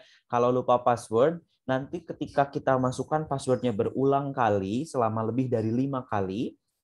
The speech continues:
oh ini sepuluh ya, saya ulang, lima kali, kalau lebih dari lima kali, maka Bapak dan Ibu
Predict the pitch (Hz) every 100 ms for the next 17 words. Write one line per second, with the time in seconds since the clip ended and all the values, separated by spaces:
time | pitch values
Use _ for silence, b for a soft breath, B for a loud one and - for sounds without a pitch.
0 | _ 117 113 117 117 - 120 98 120 -
1 | B - 143 104 113 101 135 147 156 156
2 | 127 104 104 226 151 131 127 139 170 135
3 | 127 123 123 117 107 95 110 180 - b
4 | - 120 160 151 143 135 127 117 101 123
5 | 175 -